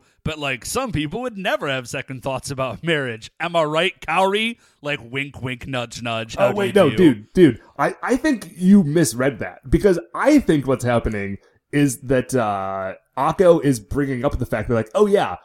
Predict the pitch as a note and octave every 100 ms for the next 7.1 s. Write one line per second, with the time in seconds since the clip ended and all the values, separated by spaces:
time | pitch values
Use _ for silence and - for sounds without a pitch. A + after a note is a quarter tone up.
0 | _ _ - - A3 A#3+ E3 D#3+ C3+ B2+
1 | B2+ - C#3 C#3 B2 B2 - A#2+ A#2 C3+
2 | D3+ G2+ F#2 - _ G2+ G#2 B2 - C3
3 | D3 D#3 F#3 G3 E3+ - C#3+ D3 E3+ D#3+
4 | C3+ A#2+ D#3 - D#3 F3 D3+ C#3 B2 -
5 | A#2+ B2+ C#3 C#3 C3+ A#2 A#2+ F#2 A2 A#2+
6 | - - A#2+ D3+ C3+ E3+ A#2 G#2+ C3+ D#3+
7 | F#3+